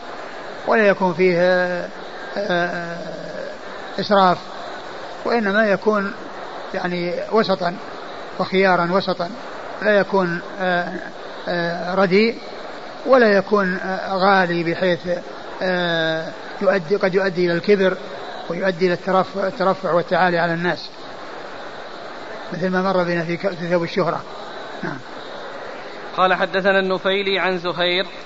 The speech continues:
Speaker 1: النفيلي مر ذكره، وزهير مر ذكره.
Speaker 2: عن أبي، عن أبي إسحاق.
Speaker 1: عن أبي إسحاق وهو عمرو بن عبد الله الهمداني السبيعي، ثقة أخرجه أصحاب كتب الستة.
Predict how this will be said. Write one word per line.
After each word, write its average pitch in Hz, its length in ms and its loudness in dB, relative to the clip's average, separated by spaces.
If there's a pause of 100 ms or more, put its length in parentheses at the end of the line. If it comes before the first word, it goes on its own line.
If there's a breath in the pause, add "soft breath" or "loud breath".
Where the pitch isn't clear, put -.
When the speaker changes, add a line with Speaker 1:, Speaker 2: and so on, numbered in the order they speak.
(760)
Speaker 1:
النفيلي 208 480 2
مر 190 180 4
ذكره، 180 340 2
وزهير 170 420 4
مر 175 200 2
ذكره. 165 260 0 (180)
Speaker 2:
عن 160 140 -2
أبي، 180 280 -2 (160)
عن 170 180 2
أبي 175 240 -2
إسحاق. 165 380 2 (260)
Speaker 1:
عن 185 80 -2
أبي 180 180 2
إسحاق 196 320 2
وهو 170 80 4
عمرو 185 280 4
بن 175 120 0
عبد 165 140 0
الله 185 240 4
الهمداني 175 480 0
السبيعي، 165 560 2 (560)
ثقة 190 260 4
أخرجه 175 340 2
أصحاب 170 240 2
كتب 175 160 -6
الستة. 165 380 -2